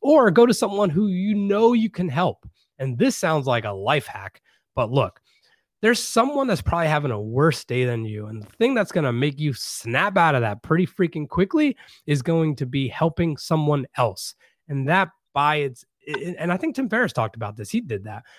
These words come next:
Like, he snaps out of it by helping other people and he immediately gets back.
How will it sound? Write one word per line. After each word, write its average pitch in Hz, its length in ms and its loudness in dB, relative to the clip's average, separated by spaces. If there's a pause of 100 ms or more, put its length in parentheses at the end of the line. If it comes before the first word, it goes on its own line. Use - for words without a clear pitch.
(160)
Like, 170 180 0
he - 160 0
snaps 214 380 2
out 226 160 6
of 214 60 4
it 196 100 4
by 180 100 4
helping 196 300 4
other 190 180 2
people 220 300 0
and 151 100 2
he 156 120 2
immediately 165 440 2
gets 156 260 -2
back. - 520 -4